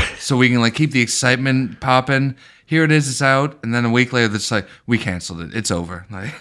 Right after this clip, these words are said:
Speaker 2: <laughs> done." It's like, why don't you just, like, let it, give people some fucking time
Speaker 1: I
Speaker 2: to
Speaker 1: think,
Speaker 2: watch,
Speaker 1: yeah,
Speaker 2: maybe?
Speaker 1: so, so people don't always watch things right away, right?
Speaker 2: Yeah,
Speaker 1: Yeah.
Speaker 2: not, not everyone, some people have lives and they can't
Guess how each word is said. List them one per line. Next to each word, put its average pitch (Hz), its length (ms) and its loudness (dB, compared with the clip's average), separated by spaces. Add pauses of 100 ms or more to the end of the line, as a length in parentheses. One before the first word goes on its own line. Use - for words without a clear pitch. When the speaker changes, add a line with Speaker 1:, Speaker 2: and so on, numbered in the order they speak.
(120)
Speaker 2:
<laughs> - 200 -20
done." 95 400 -4 (360)
It's - 100 -10
like, 110 80 -2
why 143 80 0
don't 196 160 0
you 214 80 -4
just, 165 160 -6
like, 123 200 -2
let 123 160 -4
it, 113 240 -2 (580)
give 160 120 -2
people 156 320 -2 (360)
some 113 200 -6
fucking 113 340 -6
time 117 240 0
Speaker 1:
I - 40 2
Speaker 2:
to - 60 0
Speaker 1:
think, 160 120 6
Speaker 2:
watch, 190 200 -2
Speaker 1:
yeah, - 80 8
Speaker 2:
maybe? - 80 2
Speaker 1:
so, 135 160 2
so 101 160 -4
people 160 200 4
don't 170 120 4
always 135 200 4
watch 110 320 4
things 104 300 2
right 95 160 2
away, 80 460 -2
right? 80 360 -6
Speaker 2:
Yeah, 139 200 0
Speaker 1:
Yeah. 90 40 2
Speaker 2:
not, 82 300 -2
not 127 200 -2
everyone, 123 640 0
some 143 180 -4
people 160 260 -4
have 104 120 0
lives 104 460 0
and 95 100 -8
they 95 60 -8
can't 104 380 -6